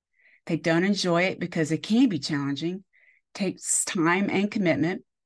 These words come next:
and maybe they just don't like to sweat. I enjoy exercise and do it because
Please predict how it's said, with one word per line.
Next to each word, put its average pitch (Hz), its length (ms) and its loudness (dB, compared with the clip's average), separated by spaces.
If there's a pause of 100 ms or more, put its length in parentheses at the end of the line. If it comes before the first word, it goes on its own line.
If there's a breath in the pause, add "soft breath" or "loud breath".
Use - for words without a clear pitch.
(580 loud breath)
and 185 100 2
maybe 233 340 4
they 208 260 0
just 214 180 -2
don't 196 180 -2
like 185 200 -6
to 233 80 -12
sweat. - 560 -6 (1900)
I 208 80 2
enjoy 269 380 6
exercise 147 800 2
and 165 160 -2
do 180 80 -4
it 196 140 -4
because 175 340 0